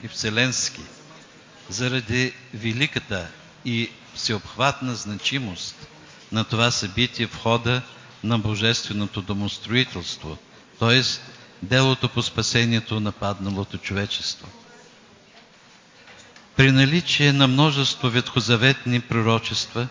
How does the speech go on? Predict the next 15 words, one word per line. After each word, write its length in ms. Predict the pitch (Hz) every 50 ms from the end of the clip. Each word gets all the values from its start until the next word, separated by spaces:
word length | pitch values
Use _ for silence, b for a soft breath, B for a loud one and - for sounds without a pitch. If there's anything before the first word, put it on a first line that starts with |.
| - - - - - B B B B B B B B B _
новозаветните 960 | - 113 127 131 113 127 113 101 113 107 117 147 165 - 143 147 135 - -
текстове 680 | 113 - - 113 107 - - - - 95 87 85 85 - - - - - _ -
не 200 | 101 120 131 131
предлагат 800 | 127 - - 110 113 110 101 117 123 135 139 120 117 107 - -
особено 680 | 101 101 - - 123 117 110 120 113 110 113 113 113 - - _ _ - _ _ _ -
голямо 420 | 113 117 113 110 117 117 110 113
изобилие 720 | 110 107 98 107 104 90 107 123 123 113 117 120 123 120 - - - - - - - - _ _ -
относно 560 | 104 107 - 113 120 123 120 - - 120 110
житието 560 | 104 107 98 - - 113 113 117 - - 113
на 120 | 104 107
Пресвета 520 | 101 - 101 101 92 - 101 90 - 101 95
Богородица. 720 | 80 95 95 98 95 92 101 104 98 98 87 - - - - - - - - - - - - - - - - - - - _ - - - _
Наистина, 560 | 107 120 135 147 151 - - - - 98 82 82 85 - - - - - - _ _ _ _ -
светите 480 | - - 123 123 - - 185 - - 160
евангелисти 840 | 147 131 139 131 123 110 120 120 127 143 143 - - - 131 135 135